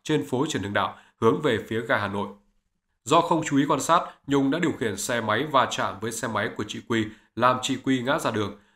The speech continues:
Ngay lúc đó, N T M K, sinh năm hai nghìn không trăm linh tám, hộ khẩu thường trú tại Hữu Hòa, Thanh Trì, điều khiển xe máy Honda Way chở L D C, sinh năm hai nghìn không trăm linh tám, hộ khẩu thường trú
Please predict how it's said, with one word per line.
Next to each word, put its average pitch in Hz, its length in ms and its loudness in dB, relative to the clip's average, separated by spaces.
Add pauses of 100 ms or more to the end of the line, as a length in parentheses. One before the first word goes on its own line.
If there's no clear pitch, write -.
(260)
Ngay 120 140 4
lúc 151 140 0
đó, 117 360 2 (100)
N 110 60 -4 (240)
T 135 40 2 (140)
M 120 80 -2 (160)
K, 120 360 0
sinh - 140 -4
năm 165 80 0
hai 160 100 0
nghìn 131 140 -2
không 135 240 -4
trăm 135 160 -2
linh 127 160 -4
tám, 110 300 0 (100)
hộ 135 120 0
khẩu 110 200 -2
thường 107 160 -4
trú 123 280 -2 (200)
tại 110 220 2
Hữu 151 140 -2
Hòa, 117 300 0 (140)
Thanh 160 160 -4
Trì, 110 260 -2 (200)
điều 123 160 2
khiển 104 200 -2
xe - 140 -4
máy 107 160 -2
Honda 117 260 -2
Way 110 280 0 (240)
chở 110 300 0
L 107 120 -2 (140)
D 120 260 -4
C, - 0 - (340)
sinh 131 160 -8
năm 127 100 0
hai 127 80 -4
nghìn 107 160 -4
không 113 220 -8
trăm 113 180 -4
linh 107 100 -6
tám, 110 280 0 (300)
hộ 151 160 4
khẩu 110 200 -2
thường 110 160 -2
trú 123 220 -2